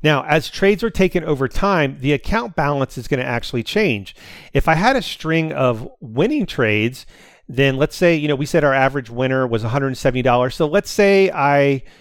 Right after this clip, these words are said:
have five or six winning trades in a row, which is very possible 'cause it's a seventy-seven percent win rate. Well, now my account balance is gonna be closer to eleven thousand. And then that point, if I'm still risking three hundred twenty-five dollars a trade,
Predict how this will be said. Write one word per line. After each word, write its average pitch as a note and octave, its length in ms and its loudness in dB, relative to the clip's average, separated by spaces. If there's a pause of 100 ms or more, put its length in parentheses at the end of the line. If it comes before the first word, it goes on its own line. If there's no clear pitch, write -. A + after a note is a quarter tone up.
(140)
have C#3+ 180 2
five C#3+ 240 4
or D#3+ 60 -6
six - 280 -6
winning C3+ 300 -4
trades B2+ 380 0
in B2 60 -4
a A2+ 60 -4
row, A2 380 0 (320)
which A#2+ 140 -10
is - 80 -14
very A#2 180 2
possible B2+ 460 -2
'cause B2 180 -8
it's A2 100 -6
a - 40 -16
seventy-seven A#2 460 -2
percent - 280 -8
win G#2+ 160 -8
rate. C#3+ 260 -2 (440)
Well, C3+ 120 2
now E3+ 200 2
my A3 100 2
account D3 380 -2
balance C3+ 360 0
is - 80 -20
gonna C#3+ 140 -2
be C3 140 -2
closer C#3 320 -2
to C#3+ 200 -2
eleven D3 360 0
thousand. G#2+ 580 0
And C#3+ 240 -2
then C#3 200 0
that D#3+ 260 0
point, C3 460 -4 (520)
if C3+ 160 0
I'm C3 120 2
still F3 260 0
risking D3+ 340 -2
three D3 180 -2
hundred C#3 220 -2
twenty-five C3 420 -2
dollars A#2+ 300 0
a G#2+ 60 -6
trade, E3+ 560 0